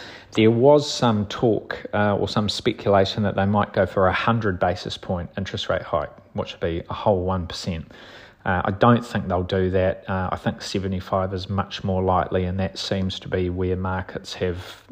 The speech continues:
you know, settled down to, uh, as well. So that's, um, that's Thursday morning.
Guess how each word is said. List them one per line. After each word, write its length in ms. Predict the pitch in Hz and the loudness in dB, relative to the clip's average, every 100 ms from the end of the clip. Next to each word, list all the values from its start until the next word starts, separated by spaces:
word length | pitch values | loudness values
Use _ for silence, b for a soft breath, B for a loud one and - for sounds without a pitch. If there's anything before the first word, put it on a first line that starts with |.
| - | -14
you 140 | 95 90 | -10 -6
know, 140 | 92 | -6
settled 420 | - - 92 92 | -4 -4 -2 -4
down 320 | 87 87 90 | -4 -6 -6
to, 340 | - 92 85 82 - | -6 -4 -4 -6 -6
uh, 120 | 87 | -4
as 240 | 98 90 95 | -2 -2 0
well. 360 | 92 85 87 | 2 2 0
So 280 | - 90 90 B B B B | 2 2 2 B B B B
that's, 340 | 101 95 - 107 | 0 0 -4 -2
um, 440 | 98 90 90 87 - - | 0 0 -2 -6 -10 -6
that's 240 | - - | -6 -6
Thursday 420 | - 98 98 101 95 | -2 -2 0 -2 0
morning. 340 | 95 92 | 2 2